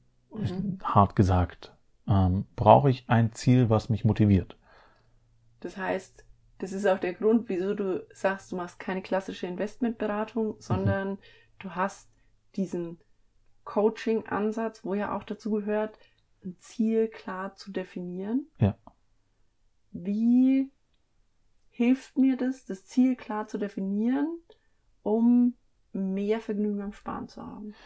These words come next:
Speaker 2: Ähm, es gibt, ich will noch mal ganz kurz ab-, abbiegen an der Stelle. Ich komme
Speaker 1: Mhm.
Speaker 2: gleich auf deine Frage zurück.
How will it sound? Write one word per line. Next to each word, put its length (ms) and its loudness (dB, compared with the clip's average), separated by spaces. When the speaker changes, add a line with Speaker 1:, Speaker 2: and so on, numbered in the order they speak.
Speaker 2:
Ähm, 400 12
es 140 -4
gibt, 300 8
ich 140 4
will 100 6
noch 80 6
mal 140 6
ganz 200 4
kurz 220 0
ab-, 360 -2
abbiegen 500 4
an 120 2
der 80 2
Stelle. 280 4
Ich 100 2
komme 160 4
Speaker 1:
Mhm. 40 4
Speaker 2:
gleich 200 4
auf 60 -8
deine 180 2
Frage 260 4
zurück. 340 2